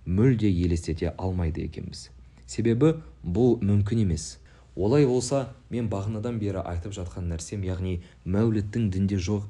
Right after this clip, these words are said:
іс екендігі, Аллах қаласа, саған түсінікті болған шығар. Сонда Шейх Әл-Әлбанидің қарсыласы, «Иә, әлхамдулилля,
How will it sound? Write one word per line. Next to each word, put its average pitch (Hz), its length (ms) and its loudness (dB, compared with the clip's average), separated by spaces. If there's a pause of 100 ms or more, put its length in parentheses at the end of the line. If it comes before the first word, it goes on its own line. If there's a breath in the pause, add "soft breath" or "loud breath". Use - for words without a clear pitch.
іс - 220 -2
екендігі, 87 480 0 (320 loud breath)
Аллах 95 340 -4
қаласа, 87 320 -2
саған 85 320 -4
түсінікті 98 380 -4
болған 90 260 0
шығар. - 320 -4 (840 soft breath)
Сонда 87 520 -2 (180 loud breath)
Шейх - 240 -4
Әл-Әлбанидің 87 640 -2
қарсыласы, 85 680 -6 (340 loud breath)
«Иә, 95 400 0 (160)
әлхамдулилля, 92 800 -2